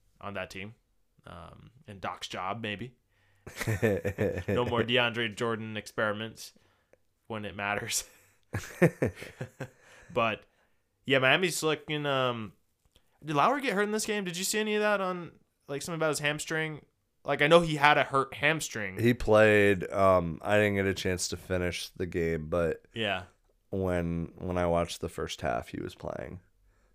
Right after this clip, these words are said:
Speaker 1: Yeah.
Speaker 2: Um,
Speaker 1: I saw a play where it, I just don't know if he, what the outcome of that was. Um,
Speaker 2: Yeah.
Speaker 1: we'll, we'll, I'm sure that will be public knowledge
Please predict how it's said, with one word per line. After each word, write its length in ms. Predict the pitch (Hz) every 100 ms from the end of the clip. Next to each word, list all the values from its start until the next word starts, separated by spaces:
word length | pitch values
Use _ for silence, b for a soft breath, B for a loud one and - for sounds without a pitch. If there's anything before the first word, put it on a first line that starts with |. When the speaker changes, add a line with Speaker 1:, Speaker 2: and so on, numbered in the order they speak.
| _
Speaker 1:
Yeah. 540 | 107 98 90 90 87 82
Speaker 2:
Um, 200 | 76 76
Speaker 1:
I 20 |
saw 220 | 85 160 151
a 40 |
play 300 | 127 123 127
where 220 | 120 113 107
it, 60 | 101 95 b b b b
I 100 | 113
just 140 | 139 139
don't 120 | 151
know 60 | 147
if 100 | 151
he, 80 | 131 117 -
what 360 | 104 123 127 127 _ _ _ _
the 100 | 123
outcome 320 | 113 117 - 110
of 120 | 95
that 240 | 95 95
was. 480 | 101 98 90 85 -
Um, 60 | 110
Speaker 2:
Yeah. 320 | 104 82 76
Speaker 1:
we'll, 140 | 113 135
we'll, 180 | 143 - - _ _ - -
I'm 120 | 120
sure 180 | 110 123
that 80 | 113
will 80 | 107
be 80 | 107
public 220 | 107 101
knowledge 520 | 98 90 90 87 -